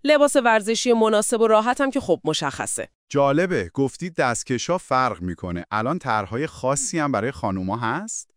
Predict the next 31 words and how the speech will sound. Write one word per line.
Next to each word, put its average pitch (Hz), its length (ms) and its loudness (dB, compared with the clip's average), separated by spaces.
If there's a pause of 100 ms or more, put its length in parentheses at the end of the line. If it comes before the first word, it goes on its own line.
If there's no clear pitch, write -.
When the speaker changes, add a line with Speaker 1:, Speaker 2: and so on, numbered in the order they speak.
(160)
Speaker 1:
آره، 185 560 4
اتفاقاً 175 600 0 (420)
الان 226 320 2
برندها 202 500 2
خیلی 254 340 0
توجه 151 540 0
می‌کنن 147 440 -2
به 151 80 -2
طراحی 151 640 0
و 214 60 4
رنگبندی 143 760 -2
وسایل 143 480 -2
بانوان. 135 600 -2 (340)
طرح‌های 165 460 2
جذابتری 151 800 0
دارن 131 360 -4 (340)
که 269 100 -2
خب 285 220 2
خودش 359 480 2
یه 285 180 6
جورایی 220 480 4
انگیزه 156 540 0
می‌ده. 127 360 -4 (200)
Speaker 2:
درسته. 101 640 0
خب، 185 300 0 (440)
حالا 180 220 2
برسیم 214 460 0
به 170 80 -4
یه 165 140 -2
بحث 190 300 -4
مهمتر، 113 680 -2